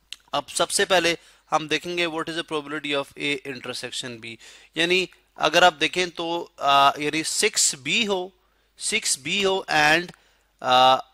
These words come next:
हमारे पास वो इवन नंबर भी हो, तो उसके आने की प्रोबेबिलिटी क्या है? वन over सिक्स। तो मैं यहाँ पे लिख दूंगा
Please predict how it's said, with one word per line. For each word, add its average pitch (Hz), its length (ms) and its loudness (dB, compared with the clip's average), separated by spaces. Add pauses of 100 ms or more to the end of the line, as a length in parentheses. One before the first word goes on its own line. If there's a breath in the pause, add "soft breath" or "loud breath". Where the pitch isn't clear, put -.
(300)
हमारे 147 300 0
पास 139 580 0
वो 151 220 -10
इवन 165 280 -2
नंबर 120 280 -6
भी 113 120 -12
हो, 113 60 -12
तो 147 100 -12
उसके 156 200 -6
आने 170 140 -2
की 165 60 -8
प्रोबेबिलिटी 160 420 -10
क्या 156 180 2
है? 156 140 4
वन 135 280 -4
over 113 280 -10
सिक्स। - 280 -14
तो 123 80 -18
मैं 127 100 -8
यहाँ 131 100 -4
पे 135 80 -12
लिख 127 140 -12
दूंगा 143 300 -6